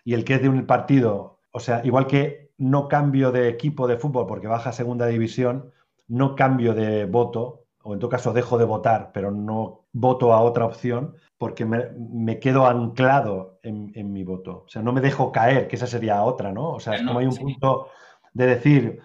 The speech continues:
Speaker 1: sí, ma-, ma-, por poner el caso de España, ¿no? Si tú eres votante del P P o del pesoe, por poner, ¿no? Los dos, el
Speaker 2: Sí, sí.
Speaker 1: bipartidismo, y pasar a decir,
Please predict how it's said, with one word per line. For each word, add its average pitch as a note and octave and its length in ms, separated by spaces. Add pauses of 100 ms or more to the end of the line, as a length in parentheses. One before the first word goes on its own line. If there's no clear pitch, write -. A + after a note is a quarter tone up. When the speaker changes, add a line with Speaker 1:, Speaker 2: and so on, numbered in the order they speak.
(340)
Speaker 1:
sí, A2+ 240
ma-, G2+ 140
ma-, A2 220
por - 200
poner A2 240
el A2+ 480
caso A2 260
de G2 80
España, F#2 340
¿no? C#3+ 120
Si G#2 560 (300)
tú B2 120
eres A#2+ 280
votante B2 400
del A#2+ 160
P A#2 80
P B2+ 340
o G#2 80
del G#2 180
pesoe, B2+ 500
por G#2 240
poner, G2 460
¿no? G#2+ 200
Los G2+ 200
dos, A2 440 (520)
el G#2 100
Speaker 2:
Sí, G2+ 60
sí. A#2+ 80
Speaker 1:
bipartidismo, A#2+ 920 (160)
y B2 140
pasar B2+ 320
a C#3+ 60
decir, B2+ 420